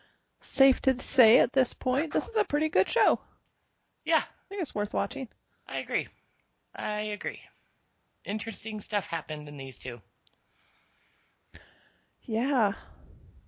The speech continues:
Speaker 1: I feel like I need to watch more. 'Cause I'm, I don't know.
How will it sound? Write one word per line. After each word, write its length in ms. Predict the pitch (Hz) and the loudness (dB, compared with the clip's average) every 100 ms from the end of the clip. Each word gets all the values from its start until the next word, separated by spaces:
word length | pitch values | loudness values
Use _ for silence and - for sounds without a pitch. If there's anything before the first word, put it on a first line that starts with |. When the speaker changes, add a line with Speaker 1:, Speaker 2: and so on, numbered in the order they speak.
| _ _ _ _ _ _ _ _ _ _ _ | _ _ _ _ _ _ _ _ _ _ _
Speaker 1:
I 280 | 220 208 214 214 - - | 2 2 2 -2 -14 -20
feel 300 | - - 262 | -14 4 8
like 200 | 262 247 | 8 6
I 80 | 220 | 4
need 180 | 226 247 | 4 2
to 60 | |
watch 320 | 233 208 208 233 | 4 4 2 -4
more. 500 | 214 220 185 214 - _ _ _ _ _ _ _ _ _ _ _ _ _ _ _ _ _ _ | 0 2 2 0 -2 _ _ _ _ _ _ _ _ _ _ _ _ _ _ _ _ _ _
'Cause 200 | - 277 | -18 -6
I'm, 340 | 202 208 202 180 _ _ _ _ _ _ - - _ _ _ _ _ _ _ _ _ _ _ _ _ _ _ _ _ _ _ - | -2 -2 -2 -8 _ _ _ _ _ _ -20 -20 _ _ _ _ _ _ _ _ _ _ _ _ _ _ _ _ _ _ _ -8
I 60 | |
don't 100 | 180 | -6
know. 120 | 180 | -6